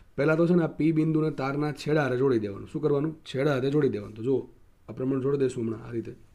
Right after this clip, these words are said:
એક આ સ-, આ side જોડીએ, એક જોડીએ આ બાજુ.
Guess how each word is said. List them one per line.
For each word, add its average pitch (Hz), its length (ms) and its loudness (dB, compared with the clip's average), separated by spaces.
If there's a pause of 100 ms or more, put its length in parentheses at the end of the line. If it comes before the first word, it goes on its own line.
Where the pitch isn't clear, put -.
(300)
એક 131 240 -10
આ 120 180 -8
સ-, - 80 -14 (140)
આ 120 80 -10
side 131 160 -10
જોડીએ, 147 340 -2 (640)
એક 147 220 0
જોડીએ 120 280 -2
આ 139 120 0
બાજુ. 123 280 -2